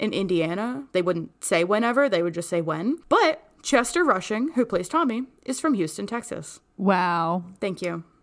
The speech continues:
Speaker 1: Thank you.
Speaker 2: That is something else.
Speaker 1: Yeah. I was pretty proud of that one.
Speaker 2: That one's so interesting.
Speaker 1: Yeah, I, I caught that and was like, "Whenever? That's a weird way to say that."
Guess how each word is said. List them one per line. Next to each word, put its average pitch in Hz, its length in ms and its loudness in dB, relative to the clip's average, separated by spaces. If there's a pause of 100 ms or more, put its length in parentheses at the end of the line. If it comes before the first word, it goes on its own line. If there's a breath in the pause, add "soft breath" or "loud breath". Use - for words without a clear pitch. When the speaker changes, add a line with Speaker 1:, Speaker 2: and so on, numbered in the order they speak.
(160)
Speaker 1:
Thank 180 200 -10
you. 185 100 -12
Speaker 2:
That 226 220 2
is 254 120 0
something 214 460 0
else. 170 320 0
Speaker 1:
Yeah. 170 220 2 (500 soft breath)
I 220 80 6
was 214 100 2
pretty 214 160 0
proud 190 180 0
of 175 60 2
that 160 100 2
one. 165 120 -6 (300)
Speaker 2:
That 233 180 4
one's 302 240 -2
so 233 300 2
interesting. 190 720 0
Speaker 1:
Yeah, 233 380 4
I, 233 400 6
I 226 140 4
caught 269 360 4
that 202 180 6
and 226 100 0
was 226 100 0
like, 196 160 4 (100)
"Whenever? 175 760 -6
That's - 180 -8
a 403 60 -4
weird 151 260 -6
way - 120 -8
to - 80 -10
say - 240 -6
that." 233 280 -6